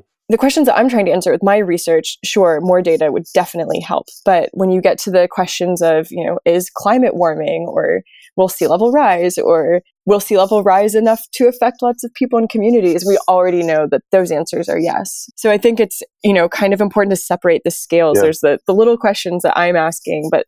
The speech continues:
Speaker 1: then the big picture, we don't really need more data right <laughs> now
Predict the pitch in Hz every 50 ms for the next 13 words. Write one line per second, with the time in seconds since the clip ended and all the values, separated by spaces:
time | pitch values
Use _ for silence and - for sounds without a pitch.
0 | _ _ - - 190 190 180 - - 185 180 175 233 247 240 240 - - 185 -
1 | - - 156 156 156 151 120 - - 202 240 269 262 226 180 196 196 202 202 185
2 | 175 175 175 175 160 156 160 - 165 160 156 156 156 151 147 147 - _ _ _
3 | - 180 165 127 - 196 214 - - 220